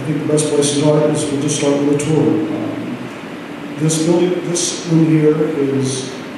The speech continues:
the courthouse room. A few years ago, we did get some grant money. We added, um, hydronic heating to the facility. The roof structure is in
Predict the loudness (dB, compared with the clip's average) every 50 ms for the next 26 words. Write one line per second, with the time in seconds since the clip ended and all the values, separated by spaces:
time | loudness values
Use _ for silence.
0 | -10 -6 -4 -2 -2 -2 -2 -4 -6 -6 -4 -4 -2 0 0 0 0 -2 0 0
1 | 0 0 0 0 -2 -2 -4 -6 -8 -10 -10 -10 -8 -8 -6 -6 -2 0 2 4
2 | 4 6 4 4 4 2 4 6 6 6 4 4 0 0 -2 -2 -2 0 0 0
3 | 0 0 0 0 -2 0 0 -2 -2 -2 -2 0 0 2 2 2 2 2 2 2
4 | 2 2 0 0 -2 -4 -6 -8 -8 -8 -10 -10 -8 -8 -6 -6 -6 -6 -6 -6
5 | -6 -8 -8 -8 -6 -6 -6 -2 0 0 2 2 2 0 0 -2 -2 0 2 2
6 | 2 2 2 2 2 4 4 4 4 4 2 2 0 2 2 2 4 4 4 2
7 | 2 0 -2 -4 -6 -6 -8 -8 -10 -10 -10 -10 -8 -8 -8 -6 -6 -2 0 0
8 | 2 2 2 0 2 2 4 4 4 2 2 2 2 2 2 2 2 2 2 2
9 | 4 4 4 4 2 2 0 -2